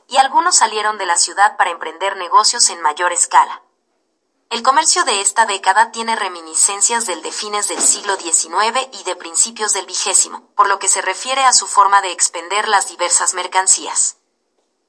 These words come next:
Se nota aún la influencia de las actividades de campo. Así, encontramos establecimientos como peleterías, jarcierías, talabarterías y locales de venta de lana. Se agregaba a las actividades anteriores la industria incipiente en sus ramas cervecera,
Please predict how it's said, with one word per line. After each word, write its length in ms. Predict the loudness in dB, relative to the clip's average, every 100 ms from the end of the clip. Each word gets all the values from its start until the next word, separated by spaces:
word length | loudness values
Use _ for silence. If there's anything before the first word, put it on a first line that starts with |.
| _
Se 180 | -2 2
nota 360 | 2 4 6 6
aún 240 | 6 2
la 80 | -2
influencia 480 | -4 -4 -2 0 -2
de 80 | -2
las 180 | -2
actividades 640 | -2 -6 -14 2 2 2 -6
de 100 | -2
campo. 360 | 2 2 0 -20 _ _ -6
Así, 420 | 0 2 0 -6 _ _
encontramos 600 | -12 -2 -2 2 2 2
establecimientos 840 | 0 -2 -2 -2 -2 -4 -6 -2 -2
como 240 | -2 -6
peleterías, 760 | -6 -8 -8 -12 -12 -6 -4 -6 _
jarcierías, 800 | -2 0 0 -2 -6 -4 0 -2 -4 _ _
talabarterías 840 | 2 4 4 0 -10 -4 0 0
y 60 | -2
locales 500 | -4 2 2 2 -6
de 80 | -4
venta 340 | -6 0 0
de 120 | 2
lana. 340 | 2 2 0 -16 _ _ _ _ _ _ _ _ _ _ _ _ _ _ _ _ _ _
Se 160 | 2
agregaba 420 | 4 2 4 8 8
a 40 |
las 180 | 6 0
actividades 640 | -2 -12 0 2 2 0
anteriores 540 | -4 -6 -4 -2 -2 -4
la 100 | -6
industria 440 | -6 -8 -6 -4
incipiente 580 | -2 -4 -4 -8 -4 -4
en 120 | 0
sus 240 | -2 0
ramas 260 | 2 2 2
cervecera, 600 | -2 -4 -2 0 -2 -4